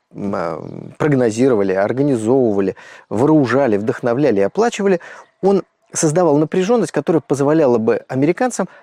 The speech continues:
ослаблять своих европейских союзников. Ну, впору задать вопрос, зачем им нужны слабые союзники, а тут впору, честно говоря, ответить вопросом на вопрос. А кому нужны сильные союзники, независимые, которые будут действовать в своих интересах? Ведь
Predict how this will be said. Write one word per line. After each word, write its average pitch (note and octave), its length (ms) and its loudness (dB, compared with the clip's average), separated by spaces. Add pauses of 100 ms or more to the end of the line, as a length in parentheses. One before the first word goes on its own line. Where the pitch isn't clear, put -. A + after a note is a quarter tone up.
(140)
ослаблять C3+ 540 0
своих G#3 340 -2
европейских A#2+ 560 -2
союзников. - 540 -6 (400)
Ну, G3+ 220 0
впору D#3+ 520 0
задать C3 280 0
вопрос, C3 280 -2
зачем C#3+ 300 -2
им G#2+ 120 0
нужны G#2 220 0
слабые A2+ 300 0
союзники, G3+ 540 0 (160)
а C#3+ 140 0
тут F3 240 -2
впору, F3 280 0
честно D3 300 -4
говоря, A#2+ 220 2
ответить B2+ 360 -2
вопросом A#2 380 -4
на B2 60 2
вопрос. A#2+ 320 0 (460)
А C#3 100 -4
кому E3 200 2
нужны E3+ 360 2 (240)
сильные G#2+ 440 0
союзники, D3+ 680 0
независимые, B2+ 760 0
которые C#3+ 340 0
будут C3 240 0
действовать C#3+ 380 -2
в - 40 -14
своих A3 340 0
интересах? F2+ 480 -6
Ведь D3+ 160 -2